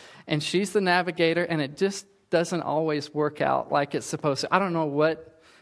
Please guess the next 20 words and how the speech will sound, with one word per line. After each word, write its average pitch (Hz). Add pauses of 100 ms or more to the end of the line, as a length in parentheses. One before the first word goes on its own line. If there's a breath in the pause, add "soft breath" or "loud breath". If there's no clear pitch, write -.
(220 soft breath)
gets 156
into 160
me. 165
I 151
get 156
all 156
uptight, 151
wound 151
up, 143
and, 143
uh, 135 (400 loud breath)
I -
get 185
really 160
frustrated 135
when 123
we 123
make 127
wrong 127
turns. 120